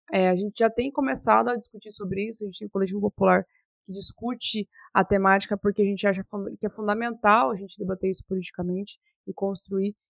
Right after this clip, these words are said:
E no Estado, né, na lesp, isso não vai ser diferente, assim,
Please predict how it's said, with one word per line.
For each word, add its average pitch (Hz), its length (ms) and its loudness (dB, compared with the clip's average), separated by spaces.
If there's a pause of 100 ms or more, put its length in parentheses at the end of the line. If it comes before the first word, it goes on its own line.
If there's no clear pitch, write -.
(100)
E 233 60 -4
no 269 420 4
Estado, 254 540 6
né, 208 120 2
na 196 200 6
lesp, 220 460 4
isso 220 180 -6
não 214 80 -2
vai 220 100 2
ser 226 140 0
diferente, 208 600 -4
assim, 180 320 -6